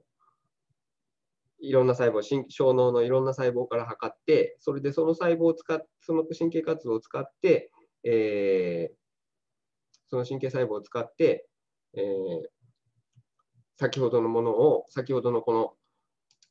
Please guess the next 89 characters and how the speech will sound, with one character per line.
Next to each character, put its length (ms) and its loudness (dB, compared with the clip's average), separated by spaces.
内 200 2
部 80 0
準 200 2
モ 120 2
デ 80 2
ル 60 -2
の 60 -2
直 200 -6
接 240 -4
の 100 4
検 240 0
証 80 0
を 60 0
し 100 -10
ま 140 -4
し 80 -4
ょ 200 2
う 40 -20
と 80 -10
い 60 -4
う 40 -4
の 80 -4
が、 300 -2
え 120 -2
ー 80 -6
と、 80 -14
こ 100 -6
れ 80 -2
か 120 -6
ら 100 -2
話 260 -8
す 60 -20
話 280 -16
な 80 -8
ん 60 -10
で 80 -16
す 80 -20
け 80 -14
ど、 160 -4
ま 200 -2
あ、 40 -4
時 140 -16
間 220 -2
切 100 -4
れ 80 -2
か 100 -8
な、 160 -10
今 120 -2
日 40 -6
は。 100 -18
<laughs> 1400 -8
な 160 2
の 120 4
で、 120 2
ま 220 -2
あ、 20 -8
ち 100 -2
ょ 40 0
っ 20 -4
と、 180 -2
ま 120 -2
あ、 60 0
切 140 -6
り 80 -2
も 140 4
い 60 2
い 40 0
の 120 2
で、 140 2
こ 140 -4
こ 100 -2
で 100 0
今 80 -10
日 60 0
は 80 0
終 80 2
わ 80 0
り 120 -2
に 60 -6
し 120 -20
て、 100 -4
明 80 -8
日 100 -14
続 380 -4
き 140 -2
を 60 6
や 100 4
っ 180 -8
て、 400 4